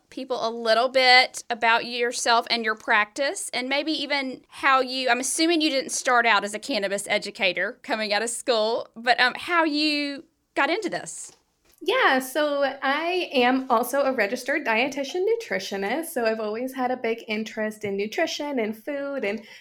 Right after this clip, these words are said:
Speaker 2: that really starts with plants that grow from the ground. And for a long time, I've been a cannabis consumer, but most of my career I spent hiding that fact. Um,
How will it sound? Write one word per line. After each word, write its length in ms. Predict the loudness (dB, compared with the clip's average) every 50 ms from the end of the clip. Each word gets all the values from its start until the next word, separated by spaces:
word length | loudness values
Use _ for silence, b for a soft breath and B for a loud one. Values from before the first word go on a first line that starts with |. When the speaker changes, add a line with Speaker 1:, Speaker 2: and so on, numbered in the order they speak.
| B B
Speaker 2:
that 100 | 0 2
really 220 | 2 2 2 0
starts 340 | 0 0 0 0 0 0 -2
with 160 | -6 -6 -6
plants 320 | -4 -4 -2 -2 -2 -2 -4
that 160 | -6 -6 -6
grow 220 | -6 -6 -6 -6
from 200 | -6 -6 -8 -6
the 100 | -6 -6
ground. 560 | -6 -4 -2 -2 -2 -2 -4 -6 -8 -8 -8 -12 B B B B B B B B
And 200 | 2 2 4 4
for 120 | 2 0
a 60 | 2
long 220 | 2 0 0 0 0
time, 280 | 0 2 2 2 2
I've 160 | 2 0 0 0
been 140 | -2 -2
a 40 | -2
cannabis 460 | -4 -2 -2 -2 -2 -2 -4 -8 -8
consumer, 720 | -6 -8 -8 -8 -8 -6 -4 -2 -2 0 0 -2 -2 -2 0
but 220 | 2 0 0 2 0
most 340 | 0 0 0 -2 0 0
of 100 | -2 0
my 200 | 0 0 -2 -2
career 440 | -2 -6 -8 -4 -2 0 0 0 0
I 100 | 0 -2
spent 440 | -2 -4 -2 0 0 0 0 -4 -6
hiding 440 | 2 4 4 6 6 4 2 2 2
that 460 | 0 0 2 4 2 2 2 0 -2 0
fact. 500 | 2 2 2 2 2 0 0 -2 -6 -14 -20 _ -4
Um, 400 | -2 -2 0 0 -2 -4 -6